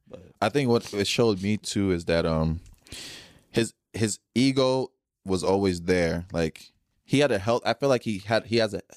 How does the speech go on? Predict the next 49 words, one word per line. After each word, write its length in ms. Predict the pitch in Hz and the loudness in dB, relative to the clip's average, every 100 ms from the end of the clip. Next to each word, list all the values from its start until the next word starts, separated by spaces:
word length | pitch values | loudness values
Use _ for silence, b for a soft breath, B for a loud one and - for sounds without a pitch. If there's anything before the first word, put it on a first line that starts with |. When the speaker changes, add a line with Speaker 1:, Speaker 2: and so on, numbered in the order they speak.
| _ _ _ _ | _ _ _ _
Speaker 2:
then 240 | 80 110 101 | 0 2 2
he 100 | 98 | 0
had 140 | 90 | 2
really 240 | 90 92 92 | 2 2 2
ha-, 120 | 92 | -2
had 180 | - 90 | -2 -2
a, 280 | 85 - - | -2 -4 -8
a 40 | - | -2
healthy 400 | 92 95 85 - | -2 -2 -4 -6
ego. 300 | 92 90 - | -6 -6 -6
Like, 220 | 92 - - B - | -6 -8 -10 B -4
Speaker 1:
Mm-hmm. 80 | 104 | -2
Speaker 2:
e-, 120 | 98 | 0
like, 200 | 98 92 _ - _ - | -2 -4 _ -20 _ -4
the 180 | 113 - | -2 0
arrogance 380 | 143 147 139 131 | 0 -2 -6 -6
that 160 | 113 | -10
people 200 | - 135 | -8 -6
you 140 | 110 107 | -4 -4
sh-, 120 | - | -6
you 80 | 107 | -6
should 280 | - 127 113 | 0 2 2
have, 380 | 95 92 92 92 | 2 2 0 0
the 120 | 92 | -2
confidence 520 | - 113 - 107 98 | 0 -2 -2 -4 -4
you 100 | 90 | -6
should 260 | - 101 95 | -4 0 0
have, 260 | 90 80 | 0 0
right? 300 | - 95 101 b b b b b b - | 0 0 0 b b b b b b -2
And 600 | 101 98 95 90 87 92 _ _ _ _ _ _ | 0 2 2 0 -2 -8 _ _ _ _ _ _
not 220 | 98 127 139 | 0 0 0
knowing 240 | 127 123 | -2 -2
the 80 | 107 | -2
money 340 | 95 113 131 104 | 0 0 0 0
just 220 | 101 - _ | -2 -4 _
probably 280 | - 110 101 | -6 -4 -2
magnified 600 | 85 90 104 104 110 110 | -2 -2 -2 -2 0 0
it 40 | 110 | 0
a 20 | |
little 160 | 107 107 | 0 0
bit 140 | 107 | 0
more. 280 | 107 110 110 | 0 0 0
So 160 | - 92 | 0 2
it's 100 | 92 | 2
like, 240 | 87 - _ _ _ | -2 -4 _ _ _
it's 120 | 110 | -2
not, 180 | 127 127 - - | -2 -4 -6 -8
that's 220 | - - | -4 -2
him. 340 | 156 123 85 | 0 0 -2